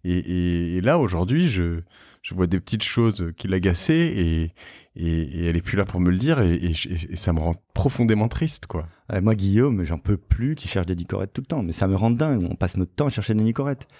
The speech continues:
Speaker 2: Mais, euh... Mais j'adore ça, en fait. Et, et, et c'est, et c'est quelqu'un, alors, c'est, moi, j'ai besoin, je pense, pour aimer, j'ai besoin d'admirer. Euh, c'est, c'est pour moi très important. C'est-à-dire, en fait, euh,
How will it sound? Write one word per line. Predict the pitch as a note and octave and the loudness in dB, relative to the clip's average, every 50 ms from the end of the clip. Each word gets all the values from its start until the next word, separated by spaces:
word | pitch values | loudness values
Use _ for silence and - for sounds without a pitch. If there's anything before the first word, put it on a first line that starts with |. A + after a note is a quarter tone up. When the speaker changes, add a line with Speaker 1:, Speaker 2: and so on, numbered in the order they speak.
| - - - - - - - - - - - | -20 -20 -20 -20 -20 -20 -20 -20 -20 -10 -4
Speaker 2:
Mais, | - G#2 G#2+ A#2+ C3 D3 E3 F#3 F#3+ F3+ _ _ _ _ _ _ _ _ _ _ _ - | 0 2 4 6 4 4 2 0 -4 -8 _ _ _ _ _ _ _ _ _ _ _ -2
euh... | G#3+ G3+ G2 G2 F#2+ F#2+ F#2+ F#2 F2+ F2+ F#2 G2 - - - - - _ _ _ _ _ _ _ _ _ _ _ - - | 0 2 2 2 2 2 2 0 0 -2 -4 -6 -8 -10 -14 -16 -20 _ _ _ _ _ _ _ _ _ _ _ -2 0
Mais | A2 | 2
j'adore | G#2+ G#2 A2+ A2 B2 A#2 | 4 4 4 2 2 0
ça, | - - - | 0 -2 -2
en | A#2+ | -2
fait. | - G2+ F#2 - - _ _ - | -2 -4 -8 -8 -14 _ _ 0
Et, | A2 | 2
et, | G#2+ G#2 G2+ G2+ G2+ G2 G2 F#2+ F#2+ F#2+ F#2+ A2 - A2 A2 - - - | 4 4 6 6 4 4 4 4 4 2 2 0 0 -2 -4 -2 0 -2
et | G2+ | -2
c'est, | F2+ - - - - | -2 -2 -6 -4 -4
et | G2 | -4
c'est | - - G2 | -2 -2 -2
quelqu'un, | - G#2 G2 F#2 - - C#3 C3+ C#3+ D3 - - - - _ _ - | 0 0 -2 -2 0 0 0 2 2 0 -4 -8 -12 -18 _ _ -4
alors, | - G2+ A2+ - - - - - - - _ _ _ _ _ _ _ _ | -2 -2 -2 -4 -6 -12 -18 -20 -20 -20 _ _ _ _ _ _ _ _
c'est, | - - - - - - - _ _ _ _ _ _ - - | -16 -12 -10 -8 -8 -10 -12 _ _ _ _ _ _ -10 -8
moi, | C#3+ C#3+ E3 F3 D3 D3+ | -6 -2 0 2 2 2
j'ai | C#3 B2+ B2+ | 4 2 2
besoin, | A2+ B2 A#2+ A2+ A#2 B2+ B2+ | 2 4 2 4 4 2 2
je | A#2+ - | 2 0
pense, | - G#2 F#2 - - _ _ _ _ _ - | -2 -2 -2 -4 -8 _ _ _ _ _ -4
pour | - G#2+ G2 A#2 | -2 2 2 4
aimer, | A#2 A2+ B2+ C3+ B2+ | 4 4 4 4 2
j'ai | A2+ F#2+ | 2 0
besoin | G2+ G2+ G2 G2 | 2 2 2 2
d'admirer. | F#2+ G2 F#2+ G2 G2 F#2+ F2 E2 D#2+ E2 - _ _ - G#2+ F#2+ | 2 2 2 2 0 0 0 -2 -4 -6 -12 _ _ -14 -10 -8
Euh, | F2 F2 F2 E2+ E2+ E2+ E2+ F2 F2+ - - | -6 -6 -4 -6 -6 -6 -8 -8 -8 -8 -10
c'est, | - - - F#2 F2+ F2+ F2+ | -10 -8 -6 -4 -4 -4 -6
c'est | F2+ - F#2 | -4 -4 -2
pour | - F#2+ | 0 2
moi | F#2+ G#2 | 2 2
très | - - - G2 | 2 2 2 2
important. | G2+ F#2+ F2+ G2 F2 - G2 F#2+ | 2 4 2 0 0 0 0 0
C'est-à-dire, | F2 - F#2 F2 F2+ | 0 0 0 0 0
en | F#2 | 0
fait, | - - A#2 A2+ - | 2 2 0 2 2
euh, | F2+ E2+ | 0 -2